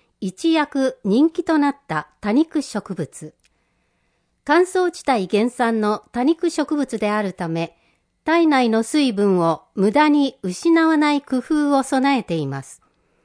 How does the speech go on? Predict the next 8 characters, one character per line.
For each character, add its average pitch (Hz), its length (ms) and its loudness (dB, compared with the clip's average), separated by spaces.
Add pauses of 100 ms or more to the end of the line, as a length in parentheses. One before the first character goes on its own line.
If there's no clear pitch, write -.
(760)
丈 269 260 4
夫 294 160 -4
で 262 140 2
育 262 400 -4
て 269 140 -2
や 254 140 0
す - 140 -16
く、 175 260 -10